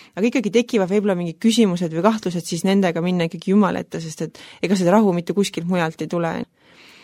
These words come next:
Ja, ja kui ma siin just rääkisin sellest, et äkki, no ma ei tea, Jumal magab või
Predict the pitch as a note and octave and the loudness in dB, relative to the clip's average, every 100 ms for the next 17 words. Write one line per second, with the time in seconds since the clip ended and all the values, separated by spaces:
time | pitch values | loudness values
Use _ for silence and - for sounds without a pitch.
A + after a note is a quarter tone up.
0 | _ - F3 E3+ E3 E3 - E3+ F3 F3 | _ -4 -2 0 0 -2 -2 -2 0 0
1 | F#3 F#3+ G3 F3+ F3 E3 F#3+ F3+ - F3 | 0 0 0 0 -2 0 0 -2 -6 -6
2 | E3+ - D#3 E3 D#3+ D#3 D#3 D#3 D#3+ F3 | -6 -6 -4 -2 -2 -4 -4 -2 0 0
3 | D#3 D#3 D#3+ D#3+ - D#3+ D#3 | 0 -2 -4 -6 -8 -8 -6